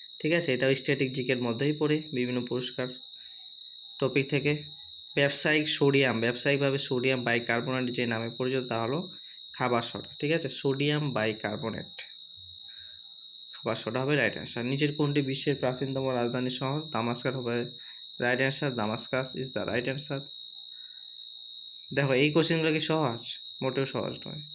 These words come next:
যারা ডিপ ভাবে পড়েছে তারাই কিন্তু এই অ্যান্সারগুলো করতে পারবে, ওকে? বুঝতে হবে, অঙ্ক রিজনিং একটু সহজ হয়েছে, কিন্তু বাকি সব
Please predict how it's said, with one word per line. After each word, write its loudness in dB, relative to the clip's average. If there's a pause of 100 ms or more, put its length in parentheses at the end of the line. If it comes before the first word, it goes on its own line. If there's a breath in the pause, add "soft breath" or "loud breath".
(540 loud breath)
যারা 6
ডিপ 2 (180)
ভাবে 0
পড়েছে 2
তারাই -2
কিন্তু -2
এই 2
অ্যান্সারগুলো 0
করতে -4
পারবে, -4 (120)
ওকে? 0 (1200 loud breath)
বুঝতে 4
হবে, 4
অঙ্ক 4
রিজনিং 4
একটু -4
সহজ 2
হয়েছে, 0
কিন্তু -2
বাকি -2
সব 0